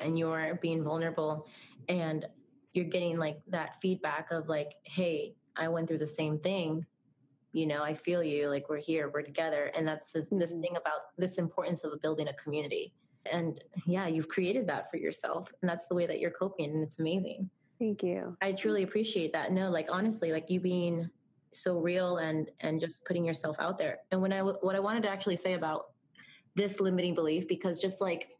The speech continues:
Speaker 1: you know, we all are growing. I'm growing. I'm still learning new things about myself. Like, doing my personal interview, I learned, like, my relationship with my dad. That's really never even c-, been a real thing.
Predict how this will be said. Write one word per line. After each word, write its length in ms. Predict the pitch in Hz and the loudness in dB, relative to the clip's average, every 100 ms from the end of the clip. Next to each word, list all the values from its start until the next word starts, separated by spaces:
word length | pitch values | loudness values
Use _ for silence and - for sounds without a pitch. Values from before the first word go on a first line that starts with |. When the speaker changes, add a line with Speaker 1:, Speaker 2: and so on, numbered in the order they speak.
| _ _ _ _ - | _ _ _ _ 0
Speaker 1:
you 80 | 190 | 2
know, 100 | 180 | 4
we 300 | 214 214 - | 2 2 0
all 380 | 196 190 202 202 | 0 2 0 0
are 120 | 170 | 0
growing. 500 | 170 160 135 175 190 - - | 0 0 0 -2 -4 -4 -2
I'm 400 | 185 202 208 - - | 0 2 0 -2 -6
growing. 460 | - 175 147 - - | -2 2 2 0 -2
I'm 240 | - 185 190 | 0 2 2
still 320 | - 208 185 | 2 2 2
learning 300 | 160 156 156 | 2 2 2
new 120 | 151 | 2
things 240 | 151 147 151 | 0 0 0
about 260 | 151 151 | -2 -2
myself. 580 | - 147 - - 180 - - - | -2 -2 -2 -2 -6 -12 -20 -4
Like, 140 | 165 160 | -2 0
doing 260 | - 185 180 | 0 2 2
my 160 | 165 165 | 2 0
personal 440 | - 180 185 165 - | -2 0 0 0 0
interview, 420 | 214 220 156 139 | 0 2 2 2
I 120 | - | 0
learned, 300 | 156 147 156 - - _ _ _ _ - | 0 0 -4 -8 -20 _ _ _ _ 0
like, 320 | 170 170 165 - - | 2 0 -2 -12 -2
my 140 | 175 165 | 0 2
relationship 480 | 165 160 - 170 - | 2 2 0 -2 -2
with 80 | - | -2
my 120 | - | -2
dad. 320 | 165 156 - - - - | 0 0 -2 -8 -6 -4
That's 240 | 165 - | -4 0
really 240 | 170 165 160 | 0 2 2
never 300 | 156 160 156 | 2 2 0
even 360 | 143 139 139 - _ _ _ - | 0 0 -2 -6 _ _ _ -14
c-, 80 | - 160 151 | -10 -10 -2
been 380 | 175 156 143 - _ - | 0 0 -2 -6 _ -2
a 20 | |
real 240 | 147 165 131 | 0 0 0
thing. 400 | 196 185 160 | -2 -2 -4